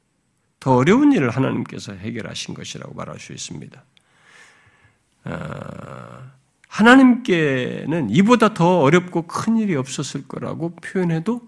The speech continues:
뭐 문제가 되지 않는다고 봐요. 왜냐하면 천지를 지으실 때는 우리가 볼 때는 이 광대한 우주가 생긴 것이 너무 기묘하고 놀라운 것이지만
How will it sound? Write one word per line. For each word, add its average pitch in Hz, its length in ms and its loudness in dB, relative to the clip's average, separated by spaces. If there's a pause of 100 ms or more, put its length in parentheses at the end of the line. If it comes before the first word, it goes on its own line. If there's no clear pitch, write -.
(100)
뭐 - 300 -12 (300)
문제가 110 440 -6
되지 90 240 -12
않는다고 90 420 -12
봐요. - 260 -20 (760)
왜냐하면 151 380 2
천지를 208 920 2
지으실 135 480 -4
때는 107 280 -4 (280)
우리가 190 320 6
볼 160 200 0
때는 135 220 0
이 131 120 0
광대한 151 760 4
우주가 123 460 0
생긴 143 360 -2
것이 110 160 -2
너무 147 300 0
기묘하고 127 500 0
놀라운 113 400 2
것이지만 90 600 -6